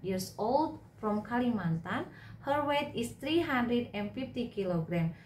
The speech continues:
She always overeat like meatball, fried food,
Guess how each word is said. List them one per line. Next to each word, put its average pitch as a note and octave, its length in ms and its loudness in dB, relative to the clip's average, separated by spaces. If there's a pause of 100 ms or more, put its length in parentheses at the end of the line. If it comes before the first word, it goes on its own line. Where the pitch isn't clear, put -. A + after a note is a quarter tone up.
(140)
She - 320 -6
always C#4 560 4
overeat D#4+ 560 2
like G#3+ 320 0
meatball, F3+ 800 2 (240)
fried F3+ 400 0
food, B3+ 320 4